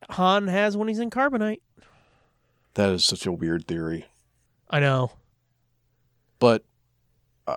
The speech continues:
Speaker 2: I'll entertain it.
Speaker 1: It's fun, yeah.
Speaker 2: It's a fun, it's a fun
Speaker 1: Doesn't
Speaker 2: thought.
Speaker 1: fuck with either franchise too much.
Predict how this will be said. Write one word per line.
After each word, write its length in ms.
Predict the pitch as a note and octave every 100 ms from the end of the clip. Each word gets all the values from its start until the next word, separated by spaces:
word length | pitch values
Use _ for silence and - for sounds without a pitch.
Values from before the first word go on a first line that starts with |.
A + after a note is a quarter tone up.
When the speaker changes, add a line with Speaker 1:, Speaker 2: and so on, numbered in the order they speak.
| -
Speaker 2:
I'll 200 | G2 C3
entertain 420 | A#2+ A2+ F#2+ E2+
it. 120 | G2 - _ _ _ _ _ _ _ _ _ _
Speaker 1:
It's 180 | - -
fun, 380 | - C4+ A#3+ D#4
yeah. 280 | F4 F#4 C#4+ - D3
Speaker 2:
It's 160 | -
a 40 | C#3
fun, 440 | C3+ G#2 G2+ F#2+ _ _ _
it's 80 | -
a 40 | A#2
fun 160 | A3
Speaker 1:
Doesn't 180 | A#3 G#3
Speaker 2:
thought. 120 | D#3
Speaker 1:
fuck 220 | G#3 G3+ B3
with 200 | A3 -
either 240 | F#3+ G3 A3
franchise 640 | - F#3+ G3+ - G3+ A3
too 180 | - A3+
much. 560 | G#3 G#3 C4 - -